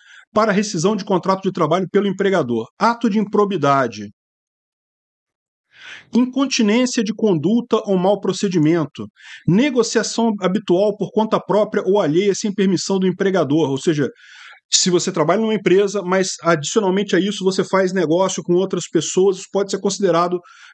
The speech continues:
é, justa causa. Um monte de coisa aqui, embriga-, embriaguez habitual ou em serviço, violação de segredo de empresa, ato de indisciplina, abandono de emprego, enfim, um monte de coisa aqui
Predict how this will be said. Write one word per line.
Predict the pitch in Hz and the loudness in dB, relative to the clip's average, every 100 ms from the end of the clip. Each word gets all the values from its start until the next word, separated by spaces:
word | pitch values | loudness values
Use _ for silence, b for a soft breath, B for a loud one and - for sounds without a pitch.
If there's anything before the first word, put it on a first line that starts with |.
| B | B
é, | 160 147 | 2 2
justa | 180 - 185 | -2 -4 0
causa. | 190 170 123 120 170 _ 233 | 2 2 0 -8 -18 _ -2
Um | 262 | 2
monte | 262 339 294 | 2 0 -2
de | 254 | -2
coisa | 226 214 170 | 2 0 0
aqui, | 165 196 | -4 0
embriga-, | 247 240 220 208 - | 0 2 0 0 0
embriaguez | 180 208 220 180 151 196 220 - | -2 0 2 0 0 0 -2 -2
habitual | 180 180 190 165 190 190 | -2 -2 0 0 2 0
ou | 180 | 0
em | 190 | 0
serviço, | 185 143 117 156 165 - 113 B B B 131 | -2 -4 -2 0 -2 -4 -16 B B B -2
violação | 131 208 190 - 214 | 2 2 2 0 -2
de | 208 | 0
segredo | 190 180 190 | 0 2 0
de | 175 | -2
empresa, | 156 147 170 180 127 | -2 0 2 2 -2
ato | 156 220 226 | 0 0 0
de | 185 | -4
indisciplina, | 196 185 - 147 - 185 160 | -2 -2 -4 -4 0 2 2
abandono | 165 202 156 208 226 | 2 0 2 0 0
de | 196 | -2
emprego, | 185 156 165 196 131 120 _ B B B 330 | -4 0 2 2 -2 -8 _ B B B -2
enfim, | - 185 - | 0 -2 0
um | 254 | 2
monte | 349 - | 2 0
de | 254 | -2
coisa | - 208 202 151 | 2 2 2 0
aqui | 131 - | -4 -2